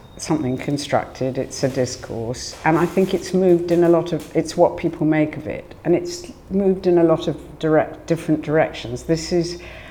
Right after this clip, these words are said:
a period of sort of experimentation, which is very typical of big turning points in history when people are trying out different approaches. And what we did in this book was to identify different models of security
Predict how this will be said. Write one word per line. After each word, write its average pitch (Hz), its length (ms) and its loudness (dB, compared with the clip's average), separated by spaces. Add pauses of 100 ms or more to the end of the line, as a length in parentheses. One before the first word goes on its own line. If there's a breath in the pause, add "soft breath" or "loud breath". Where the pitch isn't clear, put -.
(160 loud breath)
a 160 60 2
period 175 600 8
of 139 100 0
sort 147 240 -2
of 143 100 -2
experimentation, 143 1200 2
which - 240 -2
is 143 120 -2
very 156 380 6
typical 151 720 -2
of 127 160 -4
big 143 220 0
turning 127 440 0
points 117 460 -4
in 113 100 -2
history 113 440 -4
when 120 220 -2
people 131 280 -4
are 123 60 -2
trying 131 400 -2
out 123 220 -4
different 127 380 -4
approaches. - 880 -4 (920 loud breath)
And 180 440 8
what 214 240 10
we 196 140 6
did 170 380 8
in 151 180 4
this 151 220 0
book - 480 4
was 147 220 0
to 175 120 -2
identify 160 680 2
different 156 600 -2
models 151 600 0
of 127 120 -4
security 135 960 -4